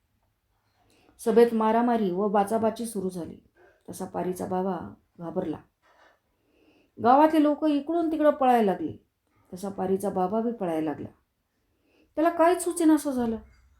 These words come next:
शेवटी पारीचा बाबा बस स्टँडवर आला. मिळेल त्या एसटीनं कसा बसा गावाकडं आला. घरी आल्यावर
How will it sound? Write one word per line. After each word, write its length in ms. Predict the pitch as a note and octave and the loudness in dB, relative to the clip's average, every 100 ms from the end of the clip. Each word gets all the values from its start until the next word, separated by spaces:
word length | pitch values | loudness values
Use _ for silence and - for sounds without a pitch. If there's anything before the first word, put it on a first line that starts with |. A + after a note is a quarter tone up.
| _ _ _ _ _ _ _ _ _ _ _ _ | _ _ _ _ _ _ _ _ _ _ _ _
शेवटी 760 | - F#3+ G3 G#3 E3+ F#3 - _ _ - - | -4 -2 -2 -2 -4 -6 -16 _ _ -20 -12
पारीचा 360 | F#3+ F3+ F#3 F3+ | -4 -2 -2 -4
बाबा 500 | F3+ F3+ F#3 E3+ F3+ | -4 -4 -4 -6 -8
बस 180 | F3+ F3+ | -6 -6
स्टँडवर 460 | - F3+ F3 - - | -6 -8 -8 -10 -14
आला. 200 | - - _ _ _ _ _ _ _ _ _ _ _ _ _ _ _ - | -16 -20 _ _ _ _ _ _ _ _ _ _ _ _ _ _ _ -4
मिळेल 420 | A3 C4+ F4 F4 | 2 6 6 6
त्या 120 | E4 C#4 | 6 4
एसटीनं 520 | C4 - A#3+ G#3 E3+ F3+ _ _ _ _ _ | 4 0 0 0 -2 -8 _ _ _ _ _
कसा 240 | F#3+ G3 G3+ | -12 -6 -4
बसा 520 | F#3+ F#3+ F3 F3 - - | -4 -4 -8 -10 -14 -12
गावाकडं 480 | F3 E3 E3+ F3+ - | -8 -8 -8 -10 -12
आला. 180 | - - _ _ _ _ _ _ _ _ _ _ _ _ | -12 -14 _ _ _ _ _ _ _ _ _ _ _ _
घरी 280 | F3+ E3+ F3 | -12 -6 -4
आल्यावर 520 | E3+ F3 F#3+ F#3 - | -4 -2 -2 -2 -4